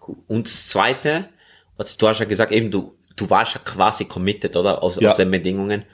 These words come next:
Speaker 1: Ähm, wie viel Freiheiten hat man dort als, als Kapitän? Ähm, eben, das ist natürlich ein Safety-Entscheid, wo du gesagt hast, „Hey, wir können nirgends an, ich will da, ich will da niemand riskieren, dass wir irgendwo short of, short of fuel sind.“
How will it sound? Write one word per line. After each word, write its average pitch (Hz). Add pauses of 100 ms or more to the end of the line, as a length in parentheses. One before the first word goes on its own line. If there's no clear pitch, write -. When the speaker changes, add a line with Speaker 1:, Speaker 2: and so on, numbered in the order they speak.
(600)
Speaker 1:
Ähm, 90 (280)
wie 101
viel 104
Freiheiten 110
hat 107
man 107
dort -
als, 98
als 92
Kapitän? 69 (1160)
Ähm, 90 (520)
eben, 98
das 101
ist 113
natürlich 107
ein 98
Safety-Entscheid, 113
wo 92
du 87
gesagt 92
hast, 87
„Hey, 95
wir 85
können 90
nirgends 92
an, 104
ich 98
will 92
da, 90
ich 87
will 90
da 85
niemand 104
riskieren, 104
dass 95
wir 98
irgendwo 98
short 107
of, -
short 101
of 101
fuel 101
sind.“ 98